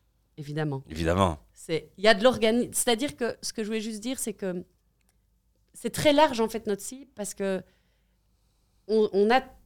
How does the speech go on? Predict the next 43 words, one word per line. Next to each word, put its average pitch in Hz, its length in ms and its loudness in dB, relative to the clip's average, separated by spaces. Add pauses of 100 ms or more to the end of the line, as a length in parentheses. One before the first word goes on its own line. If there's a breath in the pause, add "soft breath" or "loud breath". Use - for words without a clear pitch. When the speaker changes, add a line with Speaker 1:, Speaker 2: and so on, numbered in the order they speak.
(100)
Speaker 1:
les 214 180 6
jeunes 240 280 2
de 214 60 0
Belgique 202 340 -4
sur 220 120 -4
notre 196 160 -2
plateforme 240 640 -2
et 190 240 -4 (480)
c'est 202 140 -4
rare 254 280 2
une, 202 140 2 (180)
une 190 140 -4
boîte 233 220 -4
qui 190 260 -6
va 180 120 -2
pas, 226 120 -2
à 226 40 4
un 208 40 2
moment 196 140 -2
donné, 208 480 -2 (120)
devoir 190 320 -4
recruter 202 460 -4
un 196 100 0
jeune. 175 280 -2
Donc, 175 140 -8
en 196 80 2
fait, 190 180 4
Speaker 2:
Oui. - 60 -8 (300 loud breath)
Speaker 1:
on 202 100 4
n'a 208 120 6
pas 240 300 4
un 190 100 -2
secteur 180 440 -8
en 175 60 -6
particulier, 214 840 -4
on 185 120 0
n'a 185 120 0
pas 196 240 -2
un 190 120 -2
type 208 280 -4
d'entreprise 190 560 -2
en 170 60 -4
particulier, 202 720 -6